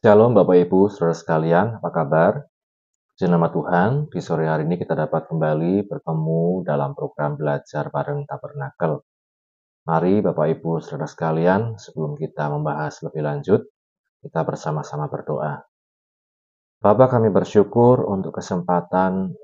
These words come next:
yang Kau beri kepada kami di sore hari ini untuk kami belajar dari firman-Mu.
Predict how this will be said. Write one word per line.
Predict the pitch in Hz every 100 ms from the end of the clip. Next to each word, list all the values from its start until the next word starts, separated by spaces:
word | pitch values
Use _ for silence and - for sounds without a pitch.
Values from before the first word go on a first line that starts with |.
| 95
yang | 90 85 80 82
Kau | 82 78
beri | 78 78 147
kepada | - 80 - 151
kami | 156 80 90 98 214 120 - _ _ _ _ _
di | 160
sore | - 151 156
hari | 156 156 165
ini | 160
untuk | 160 - -
kami | 80 80
belajar | 80 78 78 - 80 78 73
dari | - 147
firman-Mu. | - 160 - 151 147 165 151